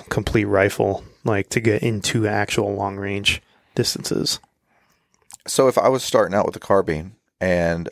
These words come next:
Speaker 2: I didn't have glass yet, and I
Speaker 1: Mm-hmm.
Speaker 2: wanted to get into the more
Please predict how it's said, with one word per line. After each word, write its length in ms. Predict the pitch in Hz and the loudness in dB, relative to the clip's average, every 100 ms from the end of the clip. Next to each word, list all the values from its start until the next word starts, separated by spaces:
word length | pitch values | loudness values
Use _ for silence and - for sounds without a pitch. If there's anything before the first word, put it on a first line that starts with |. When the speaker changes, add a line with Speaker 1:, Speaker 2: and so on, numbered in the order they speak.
| - | 0
Speaker 2:
I 540 | 85 82 82 80 78 73 | 4 4 4 2 0 -4
didn't 260 | 92 87 | -8 -6
have 140 | 90 85 | -4 -2
glass 420 | 85 82 78 - | 2 2 2 0
yet, 240 | - 76 - _ _ _ | -2 -2 -4 _ _ _
and 200 | - 107 90 | -12 -2 2
I 40 | |
Speaker 1:
Mm-hmm. 100 | 82 | 4
Speaker 2:
wanted 240 | 87 87 85 | 4 2 0
to 80 | 85 | 0
get 160 | 82 | 0
into 320 | 85 82 82 | 0 -4 -4
the 100 | 78 | -6
more 520 | 78 80 82 76 73 | -2 0 2 0 -2